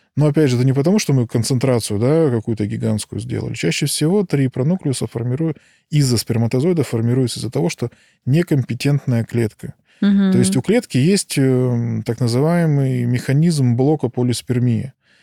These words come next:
Speaker 1: Он, э, двойного действия. Первый основан на чисто электро-, электрическом взаимодействии.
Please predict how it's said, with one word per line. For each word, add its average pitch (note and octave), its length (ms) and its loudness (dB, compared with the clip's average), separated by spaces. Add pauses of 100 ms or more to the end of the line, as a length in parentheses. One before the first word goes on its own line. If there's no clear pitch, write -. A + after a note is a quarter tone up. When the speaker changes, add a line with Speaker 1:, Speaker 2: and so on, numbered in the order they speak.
(340)
Speaker 1:
Он, F3+ 380 4
э, D#3+ 340 2 (280)
двойного C3 600 2
действия. A2+ 560 -6 (400)
Первый E3 600 4 (140)
основан D#3 540 2
на D#3+ 400 2 (120)
чисто C#3+ 600 0 (1120)
электро-, C#3 360 2
электрическом D3 720 0
взаимодействии. A2 800 -2